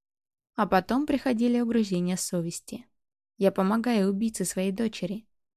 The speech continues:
И пусть у Кэрол были мотивы поступить так, но остается неизменным факт. Она убила Аннабель, и этого никогда не изменить. Я дал клятву, убийца понесет наказание.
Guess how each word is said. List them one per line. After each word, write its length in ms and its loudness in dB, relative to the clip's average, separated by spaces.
И 100 -2
пусть 240 4
у 60 2
Кэрол 320 2
были 220 0
мотивы 440 0
поступить 580 -8
так, 280 -10
но 80 0
остается 500 0
неизменным 540 2
факт. 400 -6
Она 400 0
убила 400 0
Аннабель, 580 -4
и 60 0
этого 260 2
никогда 420 0
не 160 2
изменить. 580 -4
Я 220 0
дал 180 2
клятву, 560 -2
убийца 480 -2
понесет 460 0
наказание. 760 -4